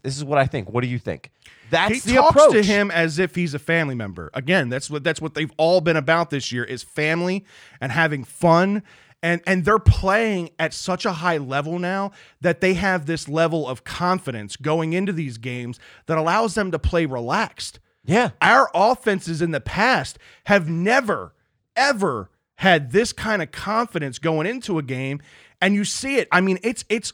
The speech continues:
Speaker 2: all across the board. It's
Speaker 1: Yeah.
Speaker 2: everybody from the wide receivers to the tight ends to the offensive line, the running backs, and Lamar. They're all confident in their abilities and what they can do as an
Speaker 1: Yeah,
Speaker 2: offense.
Speaker 1: I, I mean, when you t-, when you talk about this offense as a whole, four hundred and eighty yards,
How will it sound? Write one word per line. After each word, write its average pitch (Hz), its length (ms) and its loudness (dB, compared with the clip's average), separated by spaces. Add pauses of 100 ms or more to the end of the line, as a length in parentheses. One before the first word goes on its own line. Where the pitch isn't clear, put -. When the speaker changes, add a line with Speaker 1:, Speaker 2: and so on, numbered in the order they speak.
Speaker 2:
all 254 280 6
across 220 380 0
the - 80 -4
board. 190 380 -2
It's 170 260 0
Speaker 1:
Yeah. 185 60 4
Speaker 2:
everybody 208 420 2
from 190 180 -2
the 156 80 0
wide 208 300 0
receivers 214 380 -8
to 180 100 -14
the 151 80 -8
tight 202 260 0
ends 202 200 0
to 165 80 -12
the 151 120 -8
offensive 185 540 0
line, 180 300 0 (220)
the 143 100 -4
running 175 260 2
backs, 170 380 2
and 185 240 0
Lamar. 117 420 -4 (360)
They're 170 260 6 (180)
all 208 400 8
confident 190 640 -4
in 135 140 -6
their 151 140 0
abilities 143 440 -2
and 127 100 -10
what 156 140 0
they 156 100 -2
can 143 140 -6
do 143 160 -2
as 120 100 -4
an 120 60 -10
Speaker 1:
Yeah, 117 120 -6
Speaker 2:
offense. 190 440 -4
Speaker 1:
I, - 20 -2
I 196 40 4
mean, 220 160 6
when 233 100 4
you 240 100 4
t-, - 140 -10
when 214 100 4
you 220 60 4
talk 254 160 6
about 240 140 2
this 180 120 -2
offense 160 300 2
as 135 80 -4
a 113 60 4
whole, 104 200 4
four 240 260 6
hundred 254 180 6
and 190 100 -6
eighty 156 240 2
yards, 113 580 2